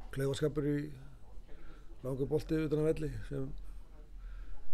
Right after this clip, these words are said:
sem Axel ákveður að skalla ekki í burtu og kemst bak við. Svona át-, svona, þetta er atriði sem, eh, milli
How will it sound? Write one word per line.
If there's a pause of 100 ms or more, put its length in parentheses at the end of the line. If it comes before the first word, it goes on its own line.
(160)
sem
Axel
ákveður
að
skalla
ekki
í
burtu (920)
og
kemst
bak
við. (840)
Svona
át-, (240)
svona, (1120)
þetta
er
atriði
sem, (100)
eh, (1300)
milli